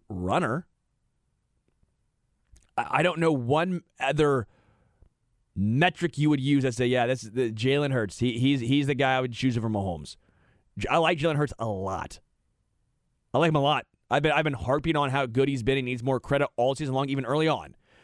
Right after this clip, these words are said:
'Cause I, I admitted I was wrong. I thought Jalen Hurts was gonna hold the Eagles back. He did not hold them back. I don't think he necessarily is the guy that's, uh, take him to this next level. But I think Jalen Hurts has been the guy that, that's got it done. It's like the forty-niners, right?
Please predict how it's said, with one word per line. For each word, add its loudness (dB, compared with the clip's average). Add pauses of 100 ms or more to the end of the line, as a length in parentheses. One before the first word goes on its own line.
'Cause 0
I, 4
I 2
admitted 2
I 2
was 0
wrong. -2 (340)
I 4
thought 2
Jalen 2
Hurts 0
was -4
gonna -2
hold -2
the 0
Eagles 0
back. 0
He -12
did -6
not -2
hold -2
them 0
back. 2 (460)
I 2
don't 2
think -4
he -2
necessarily -2
is -2
the -2
guy 0
that's, -4 (380)
uh, -4 (180)
take 2
him -4
to -4
this -6
next -6
level. 0 (420)
But 2
I 2
think -4
Jalen 2
Hurts 0
has -4
been 0
the 0
guy 0
that, -2
that's -4
got 2
it -4
done. -2 (200)
It's 0
like -2
the 0
forty-niners, -2
right? -2